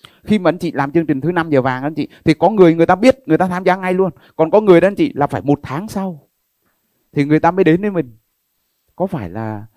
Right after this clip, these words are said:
tháng trước là anh nói anh có chương trình thứ năm giờ vàng không? Mà lúc đó mình không còn ở đó, chuyện gì xảy ra cả nhà?" Thì đâu có phục vụ được cái nhóm người đấy. Để khách hàng của chúng ta không vậy. Vậy theo anh chị, anh chị muốn bán cho một nhóm hay là anh chị muốn bán hết ạ? Mà bán hết thì mình phải hiểu mình, mình mới hiểu người.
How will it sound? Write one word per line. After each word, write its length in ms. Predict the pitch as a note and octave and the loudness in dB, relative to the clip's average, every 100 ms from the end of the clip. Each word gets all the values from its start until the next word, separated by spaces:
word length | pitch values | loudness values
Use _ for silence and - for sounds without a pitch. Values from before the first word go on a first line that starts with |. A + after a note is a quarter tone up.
| _ | _
tháng 220 | - C#3 | -16 -10
trước 280 | F3 F#3+ - | -4 -4 -2
là 80 | D2 | -6
anh 140 | C3+ | -6
nói 160 | B2 C#3+ | -6 -6
anh 100 | D#3+ | -6
có 140 | C#3 | -8
chương 200 | D#3 D#3+ | -6 -6
trình 180 | D3 A#2 | -6 -10
thứ 120 | C3 | -10
năm 220 | E3+ D#3 | -8 -6
giờ 120 | C#3+ B2 | -4 -4
vàng 240 | B2+ B2 | -6 -8
không? 200 | D3 D#3 - _ _ _ _ | -4 -4 -6 _ _ _ _
Mà 80 | B2 | 0
lúc 160 | D3+ - | 0 2
đó 100 | D3+ | 0
mình 200 | E3+ C#3+ | 0 -4
không 140 | D#3+ | -4
còn 160 | C3+ C3 | -2 -2
ở 80 | |
đó, 180 | F2+ C#3 | 0 0
chuyện 180 | D3+ C3+ | 0 -4
gì 100 | A#2+ | -4
xảy 160 | A2 D2+ | -6 -6
ra 140 | C#3+ | -6
cả 100 | G2+ | -6
nhà?" 220 | G2 G2+ _ _ _ _ _ _ _ _ _ _ _ - | -8 -10 _ _ _ _ _ _ _ _ _ _ _ 0
Thì 100 | F3+ | 6
đâu 140 | G3 | 8
có 60 | A3+ | 8
phục 160 | G3 D#3+ | 4 2
vụ 160 | E3+ | 4
được 120 | D#3 | 4
cái 100 | D3+ | 2
nhóm 180 | F#3+ F#3 | 0 -2
người 160 | G3+ E3+ | 0 0
đấy. 220 | E3+ G#3+ D3+ _ _ _ | 0 -4 -12 _ _ _
Để 160 | - G2 | -4 -2
khách 160 | C3 E3+ | 0 -2
hàng 240 | D#3 A#2+ | -4 -6
của 60 | A2+ | -8
chúng 140 | C#3+ | -2
ta 100 | D#3+ | -2
không 100 | C#3 | -2
vậy. 160 | G#2 - _ - | -4 -6 _ -4
Vậy 140 | C3 | -2
theo 140 | C3+ F3 | 0 -2
anh 80 | |
chị, 80 | D#3+ | 0
anh 120 | C#3+ | -2
chị 120 | E3 C3+ | 0 -2
muốn 220 | C3+ F3 | -2 -2
bán 200 | C#3+ F3+ | -4 -2
cho 60 | |
một 180 | E3+ C#3 | -4 -2
nhóm 200 | C3 C#3+ | 0 2
hay 80 | F#3+ | 2
là 80 | D#3+ | 0
anh 60 | |
chị 100 | D3+ | -2
muốn 180 | C3+ D3 | -4 -2
bán 120 | E3 | -2
hết 180 | F#3+ A3+ | 0 0
ạ? 80 | F3+ - _ _ _ _ _ _ | -2 -8 _ _ _ _ _ _
Mà 100 | - | -8
bán 180 | B2+ C3+ | -4 0
hết 180 | G3 A3 | 4 4
thì 60 | F3 | 2
mình 200 | D#3 D#3+ | -2 -2
phải 120 | C3+ | 0
hiểu 180 | C3 A#2 | 4 4
mình, 280 | A2+ D3+ C#3 | 4 0 2
mình 140 | D3 | -2
mới 80 | F#3 | 2
hiểu 180 | F#3 F2 | 0 0
người. 340 | G#2+ B2+ G#2 | 0 0 -2